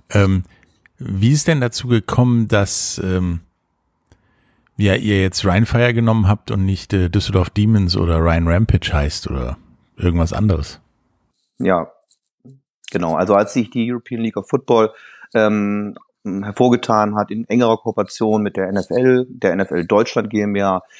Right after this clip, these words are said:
Speaker 2: ähm, die, äh, Rechte wieder aufleben zu lassen. Das heißt, die etablierten Marken wie die Hamburg Sea Devils, die Frankfurt Galaxy, äh, war mir auch klar, dass wahrscheinlich Rheinfire kommen wird. Und, ähm, die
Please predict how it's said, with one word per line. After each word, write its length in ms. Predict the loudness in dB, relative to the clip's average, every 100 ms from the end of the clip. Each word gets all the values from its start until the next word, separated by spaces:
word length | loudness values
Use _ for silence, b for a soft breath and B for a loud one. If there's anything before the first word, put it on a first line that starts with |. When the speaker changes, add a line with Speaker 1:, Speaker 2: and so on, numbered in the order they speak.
| B B
Speaker 2:
ähm, 300 | 0 0 0
die, 260 | -4 -2 0 2
äh, 300 | 2 2 -2 -10 _ -4
Rechte 340 | -4 -2 -4
wieder 220 | 0 0 2
aufleben 480 | 0 2 0 0
zu 140 | 0 0
lassen. 320 | 2 2 -2
Das 120 | -2
heißt, 180 | -4 -4
die 220 | -2 -2
etablierten 460 | -4 -2 -2 -2 -2
Marken 320 | -2 -2 -6
wie 60 | -8
die 120 | -8
Hamburg 240 | -8 -12
Sea 200 | -4 0
Devils, 520 | 2 4 4 2 0
die 160 | -4 -6
Frankfurt 380 | -4 -6 -6 -2
Galaxy, 580 | 0 -2 -4 0 0 -2 B B B B
äh, 160 | -4 -4 -4 -12 -14 -8 -4
war 240 | 0 2 2
mir 220 | 0 -2
auch 180 | -6 -6
klar, 240 | -4 -2
dass 160 | -4 -8
wahrscheinlich 300 | -10 -8 -6
Rheinfire 420 | -6 -4 -6 -6
kommen 380 | -4 -4 -4 -8
wird. 240 | -12 -12
Und, 240 | -8 -8 -4
ähm, 320 | -2 -2 -4
die 340 | -2 2 2